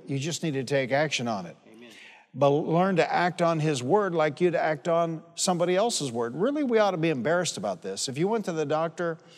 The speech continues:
Speaker 1: and you had a problem and the doctor said, "Well, you got X, Y, Z, and you need this prescription," and he gave you a piece of paper, and you,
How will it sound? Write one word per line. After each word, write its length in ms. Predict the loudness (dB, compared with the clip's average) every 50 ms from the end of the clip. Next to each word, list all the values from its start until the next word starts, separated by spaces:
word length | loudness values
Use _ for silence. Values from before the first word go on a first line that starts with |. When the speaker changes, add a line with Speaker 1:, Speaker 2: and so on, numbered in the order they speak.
| -20 -20 -20 -20 -20 -16 -8
Speaker 1:
and 260 | -6 -6 -4 0 2 4
you 80 | 4
had 160 | 4 4 2
a 40 | 2
problem 460 | -2 -2 0 0 0 0 0 -2 -4
and 120 | -4 -4 -4
the 80 | -2
doctor 320 | -2 -2 -2 -4 -4 -6 -6
said, 240 | -4 -2 -2 -2 0
"Well, 200 | 0 0 0 0
you 180 | 0 0 0
got 260 | 0 0 0 0 0
X, 240 | -2 -4 -4 -4 -4
Y, 180 | -4 -2 -2 -2
Z, 460 | -4 -4 -2 -2 -2 -2 -2 -4 -4
and 160 | -6 -6 -4
you 80 | -4 -2
need 180 | -2 -2 -2
this 160 | -2 -2 -2 -4
prescription," 800 | -6 -8 -10 -8 -6 -4 -4 -4 -2 -4 -4 -4 -4 -4 -6 -10 -14 -20 -20 -20 -20 -20 -10 -6
and 300 | -4 -2 -2 -2 -2 -2
he 200 | -2 0 0 0
gave 300 | 0 0 0 0 2 2
you 140 | 0 0
a 40 | 0
piece 320 | -2 -2 -2 -2 0 0 -2
of 100 | -4 -2
paper, 460 | -2 0 0 0 0 0 0 0 0
and 260 | -2 -2 -4 -4 -4
you, 160 | -4 -4 -6